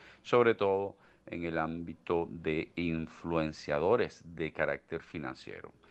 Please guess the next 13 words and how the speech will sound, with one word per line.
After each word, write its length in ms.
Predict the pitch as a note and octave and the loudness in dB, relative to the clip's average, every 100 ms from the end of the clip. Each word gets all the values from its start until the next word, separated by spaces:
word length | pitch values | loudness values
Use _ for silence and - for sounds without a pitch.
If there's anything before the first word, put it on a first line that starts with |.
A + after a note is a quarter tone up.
| - - - | -20 -20 -12
Los 100 | D2 | -8
Musk 220 | D2+ D#2+ | -2 -2
está 120 | - | 0
al 60 | D2+ | -4
frente 380 | - D2 C#2+ D2 | -2 -8 -4 -6
de 80 | C#2 | 0
Tesla, 400 | - A2 A2 G2+ | 4 6 4 -2
está 100 | D#2 | -4
al 60 | |
frente 340 | E2 C2+ - D2+ | -8 -8 -6 -4
de, 300 | D#2 D2 C#2+ | -2 -4 -6
de 160 | D2+ | -8
proyectos 720 | D2+ D#2 D2 C#2 - D2+ C#2 | -6 -6 -4 -6 -6 -10 -10